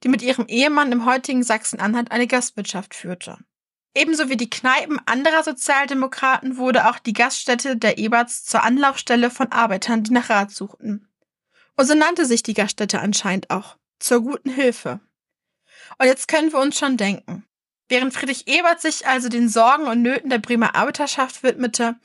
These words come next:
da schmiss seine Ehefrau die Gastwirtschaft wohl eher allein. Im Jahr neunzehnhundert gaben sie diese dann gänzlich auf, als er in Bremen zum ersten besoldeten Arbeitersekretär wurde. Im gleichen Jahr wurde auch das fünfte und letzte Kind geboren.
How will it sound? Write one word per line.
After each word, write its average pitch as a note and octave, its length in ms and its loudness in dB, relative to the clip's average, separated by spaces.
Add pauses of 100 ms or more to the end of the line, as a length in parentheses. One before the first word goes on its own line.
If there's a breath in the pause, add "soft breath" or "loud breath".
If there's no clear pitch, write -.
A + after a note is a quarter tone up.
(260 soft breath)
da B3 80 0
schmiss D4 320 2
seine B3 240 4
Ehefrau C4 520 0
die A#3 120 -2
Gastwirtschaft A#3+ 880 -2
wohl B3 140 0
eher A3+ 280 2
allein. G3 460 -2 (580)
Im B3+ 120 0
Jahr C4 140 4
neunzehnhundert C#4 600 0 (160)
gaben B3+ 380 2
sie A#3+ 200 -2
diese A#3 220 -2
dann A3+ 160 2
gänzlich A#3 460 -2
auf, A#3 260 2
als A#3+ 200 0
er A#3 120 2
in A#3 140 0
Bremen A#3 480 -2 (320 loud breath)
zum A#3+ 200 2
ersten B3 380 -2
besoldeten A3+ 480 2
Arbeitersekretär G3+ 960 -4
wurde. F#3 360 -6 (760)
Im A#3+ 120 2
gleichen C4+ 440 2
Jahr C#4+ 300 4
wurde B3+ 320 2
auch C4 200 4
das B3+ 200 -2
fünfte D4+ 480 0
und A#3+ 100 2
letzte A#3+ 400 0
Kind B3+ 260 0
geboren. G#3 640 -8